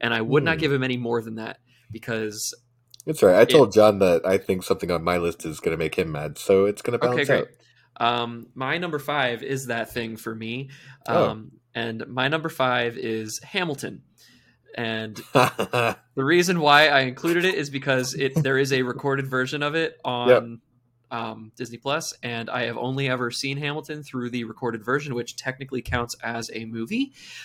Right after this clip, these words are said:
Speaker 1: Um,
Speaker 2: Okay, yeah, I'd agree.
Speaker 1: but Hamilton, if you don't know, is the story of Alexander Hamilton in musical form, and it's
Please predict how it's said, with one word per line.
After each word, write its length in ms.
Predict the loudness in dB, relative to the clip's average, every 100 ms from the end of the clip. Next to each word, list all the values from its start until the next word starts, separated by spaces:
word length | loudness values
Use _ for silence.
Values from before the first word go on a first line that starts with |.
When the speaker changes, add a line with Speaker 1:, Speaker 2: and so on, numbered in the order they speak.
| -10
Speaker 1:
Um, 500 | 0 4 4 2 -4 -12 _ _ -2
Speaker 2:
Okay, 300 | 4 4 4 2
yeah, 160 | 4
I'd 100 | 6
agree. 180 | 4 4
Speaker 1:
but 280 | 4 2 -6 _ _ _ _ _ _ _ _ _ _ _ _
Hamilton, 800 | -2 2 2 0 0 0 -4 -12 -18 _ _ _ _ _ -12
if 120 | -8
you 60 | -4
don't 200 | -6 -6
know, 280 | -8 -6 -6
is 320 | -6 -6 -8
the 120 | -6
story 360 | -6 -4 -2 -2
of 80 | -2
Alexander 520 | -4 -4 -6 -8 -4
Hamilton 460 | -2 -2 -4 -8 -16 _ _ _ _ _ _ _ _ -6
in 200 | -4 -2
musical 400 | 2 2 2 -6
form, 400 | -8 -10 -10 -10 -6
and 180 | -4
it's 340 | -4 -4 -6